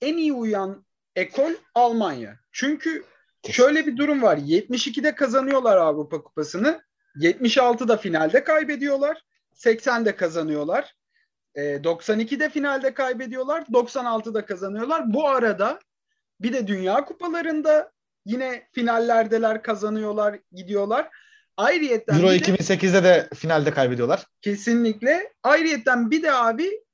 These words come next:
Speaker 1: e, kulüp takımları da Avrupa'da kupalar kazanıyor. Yani ambargoyu belki de yad edebileceğimiz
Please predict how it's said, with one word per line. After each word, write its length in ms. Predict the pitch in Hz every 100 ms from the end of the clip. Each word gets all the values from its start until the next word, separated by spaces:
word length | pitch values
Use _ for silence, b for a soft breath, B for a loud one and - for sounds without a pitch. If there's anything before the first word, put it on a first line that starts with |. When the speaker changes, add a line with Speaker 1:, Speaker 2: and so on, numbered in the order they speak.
| _
Speaker 1:
e, 440 | 160 160 156 143
kulüp 340 | - 196 302 -
takımları 600 | 339 302 262 233 208 - _ _ _ _ _ 165
da 160 | 175
Avrupa'da 720 | 202 180 175 165 180 160 143 - _ _ _
kupalar 460 | 165 175 151 139 -
kazanıyor. 480 | 139 123 117 110 107 _ _ -
Yani 200 | 135 139
ambargoyu 920 | 165 165 185 247 311 254 285 254 294 262
belki 380 | 226 254 262
de 280 | 233 233 226 _ _
yad 360 | 143 170 226 254
edebileceğimiz 880 | 247 226 208 208 180 214 285 311 -